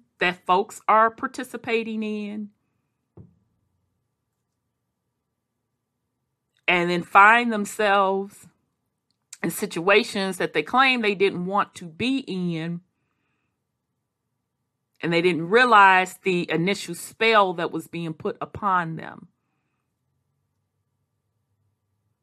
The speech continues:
And then when they use their will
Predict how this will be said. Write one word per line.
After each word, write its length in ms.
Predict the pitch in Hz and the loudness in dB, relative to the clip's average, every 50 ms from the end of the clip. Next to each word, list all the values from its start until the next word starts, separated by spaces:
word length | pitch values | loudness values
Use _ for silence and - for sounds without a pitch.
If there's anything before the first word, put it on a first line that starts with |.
| _ _ _ _ _ _ _ _ _ _ _ _ _ _ _ _ _ _ _ _ _ _ _ _ _ _ _ _ _ _ _ _ _ _ _ _ _ _ _ _ _ | _ _ _ _ _ _ _ _ _ _ _ _ _ _ _ _ _ _ _ _ _ _ _ _ _ _ _ _ _ _ _ _ _ _ _ _ _ _ _ _ _
And 320 | 156 151 165 160 180 180 | -2 -2 -2 -2 -2 -2
then 400 | 220 269 277 254 240 226 214 202 | 0 2 2 2 2 0 0 -2
when 160 | 202 190 190 | -2 -2 0
they 80 | 175 190 | 0 -2
use 460 | 190 175 160 196 208 208 202 190 - | -2 -2 -4 -4 -4 -4 -4 -6 -2
their 220 | - 180 180 175 170 | 0 0 0 0 0
will 1040 | 165 165 180 262 330 359 349 320 262 226 208 190 180 180 180 190 196 202 208 | -2 -4 -2 0 2 2 4 6 6 6 6 6 4 2 0 0 2 0 0